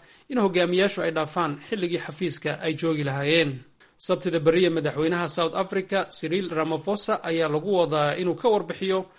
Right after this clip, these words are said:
jawaabta ay Afrika ka bixisay xanuunka covid sagaal iyo toban kadib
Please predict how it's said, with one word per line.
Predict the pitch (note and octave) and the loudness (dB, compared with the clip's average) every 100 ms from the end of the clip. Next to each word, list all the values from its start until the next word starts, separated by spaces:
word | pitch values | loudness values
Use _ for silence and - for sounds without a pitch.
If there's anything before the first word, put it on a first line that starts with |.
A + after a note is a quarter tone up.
| - - _ - | -20 -20 _ -2
jawaabta | A#3 C4 - | 4 6 6
ay | G3 G#3 | 4 4
Afrika | G3+ E3 | 2 0
ka | - | -2
bixisay | F3 D3+ D3+ E3 | -2 -2 -4 -2
xanuunka | F#3+ F3+ D3+ | 0 0 -2
covid | D3+ G3 F3 | -2 -2 -2
sagaal | - F3+ F3+ | -2 0 0
iyo | F3+ | 0
toban | F3 D#3+ D3 | -2 -6 -4
kadib | F#3+ E3+ | -6 -6